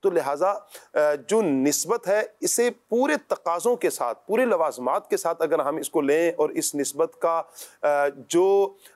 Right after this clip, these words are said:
हमें सिला चाहिए है, हम लेना चाहते हैं और यकीनन हर मुसलमान ये चाहता है कि हमें इस निस्बतों का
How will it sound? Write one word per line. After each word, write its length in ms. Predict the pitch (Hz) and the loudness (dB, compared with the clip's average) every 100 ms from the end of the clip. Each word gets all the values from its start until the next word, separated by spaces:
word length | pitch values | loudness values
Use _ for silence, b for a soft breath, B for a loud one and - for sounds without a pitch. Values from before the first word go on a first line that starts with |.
| 131 | -4
हमें 280 | 151 202 202 | -2 0 0
सिला 400 | - 247 254 220 | 0 0 0 -2
चाहिए 440 | - 165 202 208 | -2 -2 0 0
है, 260 | 147 117 _ 147 | 0 -2 _ -4
हम 140 | 190 | 0
लेना 240 | 170 185 220 | 2 2 2
चाहते 320 | 180 151 175 | 0 0 0
हैं 80 | 202 | 0
और 60 | |
यकीनन 340 | 170 175 247 185 | 0 0 0 0
हर 160 | 170 | -2
मुसलमान 480 | 175 - 156 143 175 | -2 -2 0 -2 -2
ये 80 | 165 | -4
चाहता 340 | - 135 - | -2 -2 0
है 120 | 147 | -2
कि 100 | 151 | 0
हमें 160 | 147 151 | -2 -2
इस 160 | 139 131 | -4 -8
निस्बतों 500 | 143 139 143 151 170 | -4 -4 -2 -2 0
का 160 | 151 | -2